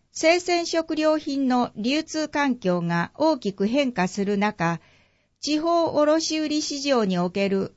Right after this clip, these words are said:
取扱金額は減少が続いています。三重県地方卸売市場が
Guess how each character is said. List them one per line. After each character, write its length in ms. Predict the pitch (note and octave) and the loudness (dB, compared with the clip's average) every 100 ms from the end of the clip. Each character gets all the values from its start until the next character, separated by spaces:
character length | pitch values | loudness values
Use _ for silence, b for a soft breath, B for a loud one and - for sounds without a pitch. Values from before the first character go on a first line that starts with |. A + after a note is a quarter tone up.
| _ | _
取 300 | A#3+ C4 C#4 | -2 0 2
扱 480 | D4 D4 - C#4 C4 | 0 -2 -2 0 0
金 300 | B3+ C4 A#3+ | -2 -2 0
額 260 | F3+ F3 F3+ | 0 0 0
は 240 | E3+ F3 b b b | 2 0 b b b
減 220 | A#3 C4 D4 | 2 2 2
少 260 | D4 C#4+ | 2 4
が 140 | C4+ C4 | 2 -2
続 320 | B3+ A3+ B3 | -4 0 2
い 120 | A3+ | 2
て 160 | A3+ G#3+ | 2 2
い 120 | G3+ | 2
ま 180 | F#3+ G3 | 0 -2
す。 280 | - - _ _ _ _ _ _ _ _ _ _ A#3+ | -8 -20 _ _ _ _ _ _ _ _ _ _ -2
三 160 | C#4 | 0
重 120 | F4+ | 0
県 440 | F4+ A#3+ G3+ E3+ - | 0 -2 -2 -4 -6
地 180 | - D4 | -4 -2
方 280 | E4 E4+ E4 | 0 2 2
卸 480 | D4 D4+ D#4+ D#4+ D#4 | 2 2 2 0 -2
売 240 | D4+ D4 D4+ | -2 -2 -4
市 200 | - C#4 | -6 -2
場 260 | B3+ G#3 | 0 0
が 280 | F3+ E3+ | 0 -2